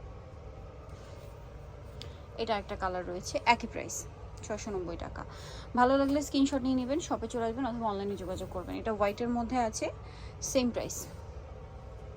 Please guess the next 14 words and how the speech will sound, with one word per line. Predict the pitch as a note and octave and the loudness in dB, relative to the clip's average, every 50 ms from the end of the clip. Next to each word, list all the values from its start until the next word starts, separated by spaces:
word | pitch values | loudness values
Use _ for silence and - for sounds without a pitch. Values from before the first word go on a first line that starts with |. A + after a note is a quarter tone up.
| - - - - - - - - - - - - - - - - - | -12 -12 -12 -12 -12 -12 -12 -12 -12 -12 -10 -12 -12 -12 -12 -10 -2
ছয়শো | - A#3+ A3+ A3 B3+ A#3 G#3+ | 0 0 2 2 0 -2 -2
নব্বই | G3 F3 F#3 F3 F3 | -2 -4 -4 -6 -6
টাকা। | E3+ - - G#3+ - - - - - - - - - - - - - - | -8 -8 -10 -10 -12 -12 -12 -12 -14 -12 -12 -12 -12 -12 -12 -10 -6 -2
এটা | A3 A#3+ G#3+ | -2 0 2
গোল্ডেনের | G#3+ G#3+ G3+ G#3 G3 F#3+ F#3 F#3 F3 | 2 2 2 2 0 0 0 0 0
মধ্যে, | E3 F3 - - - - - - - - - - - - - - - - | -2 -2 -4 -6 -8 -8 -10 -12 -12 -12 -12 -12 -10 -12 -10 -10 -6 -2
সেম | - A#3+ A3 G3+ D#3+ | 0 0 0 0 -2
প্রাইস। | D#3+ D#3 E3 - - - - - - - - - - - - - - - - - - - - - - - - - - - - - - - - - - - - - - - - - - - - - - - - - - - - - - - - - - - - - - - - - - - G#3 | -4 -4 -4 -4 -4 -6 -6 -8 -10 -12 -12 -12 -12 -12 -12 -12 -12 -12 -12 -12 -12 -12 -12 -10 -10 -10 -10 -10 -10 -12 -12 -12 -12 -10 -10 -10 -12 -12 -12 -12 -12 -12 -12 -12 -12 -12 -12 -12 -12 -12 -10 -10 -10 -10 -12 -12 -12 -12 -12 -12 -12 -12 -12 -12 -12 -12 -12 -12 -8 -8 -6
এটা | G3+ G#3+ G#3+ A3+ | -4 -4 -4 -4
একটা | - - G#3 F#3+ | -4 -6 -4 -2
কালার | G3+ F#3 F#3 F3+ G3 F#3+ | -2 -2 -2 -2 -2 -2
আছে, | F#3+ - A#3+ F#3+ | -2 -2 -2 -4
দেখতে | F#3 - - - - - | -4 -4 -6 -6 -4 -2
পাচ্ছেন, | F#3+ F#3 - - - | -4 -4 -2 0 0